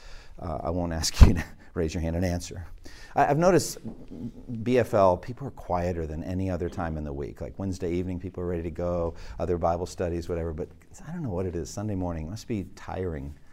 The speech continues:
to get up and get ready. So I try to not ask a lot of questions. But at any rate. But sometimes I need to get a drink of water, so I'll ask a question. I'm willing to wait you guys out, and then, you know, something will happen.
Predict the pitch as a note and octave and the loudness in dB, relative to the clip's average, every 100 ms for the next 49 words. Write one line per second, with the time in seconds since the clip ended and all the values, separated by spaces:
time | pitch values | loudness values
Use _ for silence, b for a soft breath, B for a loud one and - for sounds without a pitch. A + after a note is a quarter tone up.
0 | b - E2+ E2+ D#2+ D#2+ D#2+ B1+ D2+ C#2+ | b -2 0 0 -2 -6 -6 -4 -4 -4
1 | - C3 D#3 F#3+ F3 B2 G2 E2+ - - | -2 -4 -4 -6 -2 0 0 -2 -4 -8
2 | A#1+ - - - - - - B B B | -8 -8 -12 -12 -12 -12 -12 B B B
3 | - A#2+ G#2+ - - - - G#2+ A2 G2+ | 10 12 12 6 -14 -16 -2 4 6 6
4 | E2+ C2+ - - - - - - - - | 4 -2 -6 -14 -16 -16 -14 -14 -14 -14
5 | - - - - - B B - G#2+ D#3+ | -14 -14 -12 -12 -12 B B -6 -2 2
6 | C#3 A2+ G#2 F#2+ F#2 F2 G2 F#2 D2+ D2+ | 4 4 2 2 2 2 0 -4 0 2
7 | E2+ F2+ - E2 F2 F2 E2 F2+ D#2+ E2+ | 2 2 2 4 4 2 -2 -2 -2 -2
8 | E2 E2 E2+ D#2 D2+ - D#2 D2+ D#2+ D#2 | -2 -2 -2 -2 -2 -4 -4 -4 -4 -2
9 | D#2 - D2+ D2+ D2+ D#2+ - D2 - D#2 | -2 -4 -8 -6 -6 -6 -6 -6 -6 -4
10 | D2 C#2+ - - | -4 -4 -6 -8